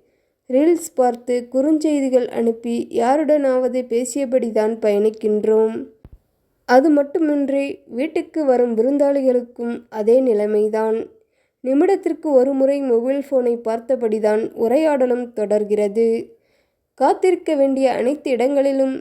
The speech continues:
இப்படித்தான். ஒவ்வொருவர் ஒருவருக்கொருவர் பேசிக்கொள்வதில்லை. நண்பர்களுக்கும் இதே நிலைமைதான். இதுபோல மொபைல் போனுக்கு முக்கியத்துவம் தந்து மனிதர்களை புறக்கணிப்பதை பப்பிங் என்கின்றனர்.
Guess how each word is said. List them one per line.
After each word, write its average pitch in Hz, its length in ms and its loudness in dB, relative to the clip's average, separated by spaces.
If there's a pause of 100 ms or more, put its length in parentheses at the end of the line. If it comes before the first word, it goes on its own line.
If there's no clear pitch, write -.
(140)
இப்படித்தான். 233 720 -4 (600)
ஒவ்வொருவர் 311 680 2 (140)
ஒருவருக்கொருவர் 269 880 -2
பேசிக்கொள்வதில்லை. 214 1080 -2 (360)
நண்பர்களுக்கும் 294 880 -2 (160)
இதே 233 280 2
நிலைமைதான். 214 800 0 (800)
இதுபோல 311 460 2 (180)
மொபைல் 254 440 -2
போனுக்கு 269 480 -6
முக்கியத்துவம் 262 680 -6
தந்து 220 360 0 (140)
மனிதர்களை 294 580 0
புறக்கணிப்பதை 254 800 -2 (220)
பப்பிங் 226 440 0 (180)
என்கின்றனர். 226 880 0